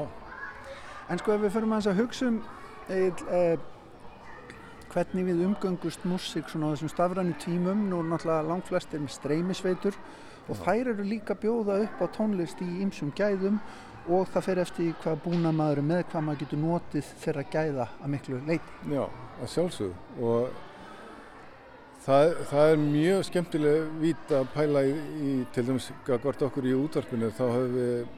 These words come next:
Speaker 2: svona kappkostað að vera með sem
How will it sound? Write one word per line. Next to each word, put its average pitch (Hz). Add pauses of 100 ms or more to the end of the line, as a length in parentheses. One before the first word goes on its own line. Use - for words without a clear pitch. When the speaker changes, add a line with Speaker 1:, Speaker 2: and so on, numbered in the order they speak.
(100)
Speaker 2:
svona 117 (1600)
kappkostað 139
að 131 (720)
vera 139
með 139
sem 127